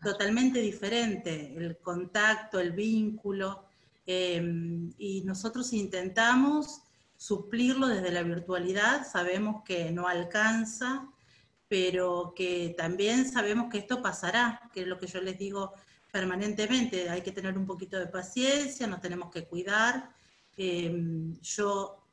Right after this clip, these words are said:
quiero permanentemente que todos nuestros concurrentes y toda la comunidad se cuiden,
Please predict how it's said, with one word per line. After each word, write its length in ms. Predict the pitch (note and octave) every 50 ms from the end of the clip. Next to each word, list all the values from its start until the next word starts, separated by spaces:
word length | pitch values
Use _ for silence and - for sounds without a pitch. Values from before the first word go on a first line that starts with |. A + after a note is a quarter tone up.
| -
quiero 380 | - A3 A3 A#3 A#3 A3+ A3 A3+
permanentemente 920 | G#3+ F#3+ F#3 F#3 F#3 G3 G3+ G3+ G3+ G3+ G3 G3+ G#3 G#3 G#3 G#3 G3+ G3+
que 380 | - F#3+ F3+ F3+ F3 F3 - - - _ _ _ _ _
todos 320 | - G#3 G#3 G#3 G3 G3
nuestros 320 | G3 F#3+ F#3+ F#3+ G3 F#3 -
concurrentes 720 | - F3+ F3+ F3+ F3 F#3 F#3+ G3 G3+ A3 A3 G#3 G#3 -
y 60 | F3
toda 400 | E3 - G#3+ A3+ B3 B3 A3 F#3+
la 100 | F3+ F3+
comunidad 460 | F3 F3+ E3+ F3 F3 F#3 G3+ A3 A3
se 260 | G#3+ - - E3 E3 -
cuiden, 720 | - G#3+ A3 A3+ A#3 A#3 A#3 A#3+ A#3 A#3 A#3+ A#3+ A#3 -